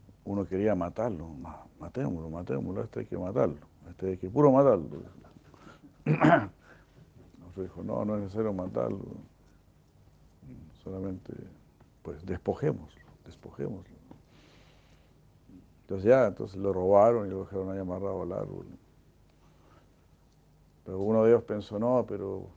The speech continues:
pobrecito, ¿no? O sea, ¿qué,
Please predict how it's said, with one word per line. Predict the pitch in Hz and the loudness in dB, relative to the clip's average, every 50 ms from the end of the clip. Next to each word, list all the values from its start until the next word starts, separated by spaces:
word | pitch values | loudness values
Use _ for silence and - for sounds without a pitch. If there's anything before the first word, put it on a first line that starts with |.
| _ - | _ -10
pobrecito, | 107 117 113 104 104 - - 110 107 101 - 98 95 | -6 -6 -6 -6 -8 -10 -10 -10 -10 -10 -10 -10 -10
¿no? | 101 107 | -10 -10
O | 104 | -12
sea, | 98 - - 101 - - 104 104 - - _ _ _ _ _ _ _ _ _ _ - _ _ _ _ _ _ _ _ _ _ - - - - - - 117 - - _ _ | -12 -14 -16 -16 -16 -16 -18 -20 -20 -20 _ _ _ _ _ _ _ _ _ _ -20 _ _ _ _ _ _ _ _ _ _ -20 -20 -20 -20 -18 -18 -18 -18 -18 _ _
¿qué, | - 113 113 | -14 -14 -14